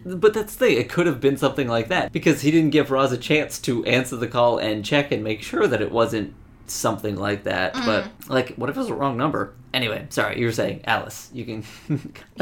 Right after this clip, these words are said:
Speaker 2: Yeah, she, she was just thinking about some sad stuff. She
Speaker 1: Yeah.
Speaker 2: just thought of one thing and it just spiraled out of control.
Speaker 1: Yeah.
Speaker 2: Which, luckily, she has a lot of time on her hands.
Speaker 1: <laughs> Yeah.
Speaker 2: 'Cause Frasier's gonna tell a story.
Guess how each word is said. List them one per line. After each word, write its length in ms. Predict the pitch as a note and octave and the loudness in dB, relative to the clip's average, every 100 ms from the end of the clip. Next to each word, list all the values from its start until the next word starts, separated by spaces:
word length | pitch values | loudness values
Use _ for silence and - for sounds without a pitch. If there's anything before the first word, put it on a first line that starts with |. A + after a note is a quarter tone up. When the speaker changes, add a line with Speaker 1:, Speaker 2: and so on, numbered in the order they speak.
| C4+ | 0
Speaker 2:
Yeah, 340 | C4+ C4+ G#3 | 4 6 6
she, 440 | G3+ - B3+ B3+ | 2 -8 -10 -10
she 220 | A#3 - D4+ | -10 -8 -6
was 160 | D4 | -6
just 180 | D4 - | -10 -10
thinking 300 | D4 C#4+ C#4+ | -10 -6 -6
about 340 | C#4 C#4 C4+ | -2 -2 -2
some 180 | - B3+ | -6 -12
sad 380 | A#3+ C4+ C4+ C#4+ | -8 -4 -2 -4
stuff. 420 | - - D3+ E3 - | -6 -8 -6 -6 -10
She 160 | - | -4
Speaker 1:
Yeah. 140 | D3+ A2+ | -2 -2
Speaker 2:
just 300 | - - - | -4 -12 -10
thought 220 | G#3 G#3+ | -2 -2
of 100 | A3 | -2
one 240 | A3 A3+ A#3+ | -2 -4 -4
thing 260 | C4 B3+ | -4 -4
and 80 | A#3+ | -4
it 60 | F#3+ | -8
just 180 | G3 - | -10 -10
spiraled 480 | - A3 A#3+ B3 B3 | -2 2 2 2 2
out 200 | B3 B3+ | 2 0
of 80 | |
control. 640 | B3+ C4 A#3 G3 F#3 - A#2+ | -4 -8 -4 -2 -2 0 4
Speaker 1:
Yeah. 300 | A2+ G#2+ G#2+ - - - | 4 4 0 -6 -20 -12
Speaker 2:
Which, 460 | A3+ A#3+ A#3 - - - - | -6 -4 -6 -10 -12 -20 -12
luckily, 840 | A#3 B3+ F#4 C4+ A3 F#3+ F3+ F#3+ - - - | 4 6 6 4 -4 -6 -10 -16 -20 -20 -16
she 320 | - - D#4+ | -12 -6 0
has 200 | C4 G#3 | 0 0
a 40 | |
lot 280 | G#3 G#3 G3+ | -2 0 0
of 60 | F#3+ | -2
time 300 | - G3+ G3 | -4 -4 -4
on 80 | F3+ | -8
her 100 | F3 | -8
hands. 540 | F3 E3+ E3 E3 - | -6 -6 -6 -8 4
Speaker 1:
<laughs> 260 | D#3 D3 - | 8 8 10
Yeah. 540 | F3 C#3 C#3 C#3 C3+ - | 8 8 6 4 2 0
Speaker 2:
'Cause 240 | - G3 G3+ | -10 -10 -10
Frasier's 500 | - C#4 D4 C#4+ B3 | -10 -8 -6 -8 -8
gonna 260 | C4 B3+ | -10 -10
tell 260 | A#3+ C#4+ C#4 | -10 -10 -8
a 40 | |
story. 680 | B3 - C4 C#4+ D4 G#3+ G3 | -8 -10 -8 -4 -2 -2 -4